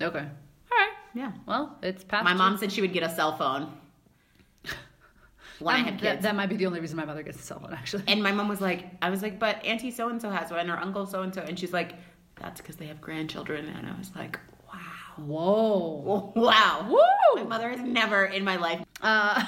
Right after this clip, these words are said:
Speaker 1: <laughs> but
Speaker 2: Take it out.
Speaker 1: <laughs> Take it out. <laughs> Finish him.
Speaker 2: <laughs>
Speaker 1: Um, okay.
Speaker 2: Yeah. What about you? I don't
Speaker 1: What?
Speaker 2: remember you st-, I don't even remember me saying that.
Speaker 1: You asked me to check in with you. That's why I'm asking.
Speaker 2: Okay.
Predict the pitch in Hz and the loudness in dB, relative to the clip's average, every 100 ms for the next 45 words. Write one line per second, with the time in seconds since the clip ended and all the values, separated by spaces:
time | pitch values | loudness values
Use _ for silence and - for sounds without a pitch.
0 | - 311 208 - 254 - 294 285 302 233 | 4 4 4 2 2 4 0 0 0 2
1 | 185 139 104 151 - - 233 302 302 269 | 2 2 2 2 0 0 4 4 4 2
2 | - 151 139 190 285 - - 202 170 - | 2 -2 -2 -2 -2 -4 -4 -4 -2 -4
3 | 160 269 240 - 190 - 294 - - 240 | -6 -6 -10 -2 2 4 4 0 4 6
4 | 240 240 233 226 214 208 196 190 185 180 | 8 8 6 4 2 2 2 0 -2 -6
5 | - - 403 339 196 359 480 359 427 151 | 2 6 8 6 2 2 4 4 2 0
6 | - - _ _ _ _ 208 - 262 247 | -6 -18 _ _ _ _ 2 2 2 0
7 | 202 - - - 294 294 247 226 185 190 | 0 -2 0 2 4 4 4 4 2 0
8 | 185 165 147 139 - - - _ - 233 | 2 -2 0 -4 -6 -18 -20 _ -2 0
9 | 226 233 277 226 202 196 180 156 - - | 4 4 2 -4 -2 -2 -2 -6 -8 -6
10 | 165 - 165 175 165 - | -6 -6 -4 -4 -4 -6